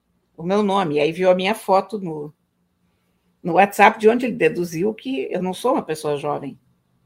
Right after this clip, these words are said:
<laughs> Você tem até essa coisa do ageísmo, né? Do cara me chamar de velha, coisa que de fato eu sou, mas de uma forma pejorativa. E, hum,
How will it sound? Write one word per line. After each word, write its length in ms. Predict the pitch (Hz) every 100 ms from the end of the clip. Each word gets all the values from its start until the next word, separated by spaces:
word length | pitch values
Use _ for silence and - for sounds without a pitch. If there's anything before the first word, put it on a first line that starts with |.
| _ _ _ _
<laughs> 140 | 202
Você 200 | - -
tem 200 | 214 -
até 200 | 233 220
essa 200 | 254 277
coisa 600 | 269 208 208 208 180 165 _ _ _ -
do 100 | 196
ageísmo, 840 | 214 214 202 196 233 220 185 175
né? 220 | 175 220
Do 160 | 269 180
cara 220 | 180 180
me 80 | 180
chamar 320 | 180 180 165
de 100 | 165
velha, 380 | 165 170 240 214
coisa 240 | 170 180
que 80 | -
de 100 | -
fato 240 | 165 151
eu 80 | 151
sou, 340 | - 196 254 _ _ _ _ _ _
mas 720 | 190 196 190 233 269 - - _
de 180 | 196 185
uma 160 | 208 196
forma 300 | 190 208 202
pejorativa. 840 | 214 226 254 262 - 247 240 160 _ _ _ _ _ _ _ _ _ _ -
E, 460 | 196 190 190 180
hum, 320 | 175 165 160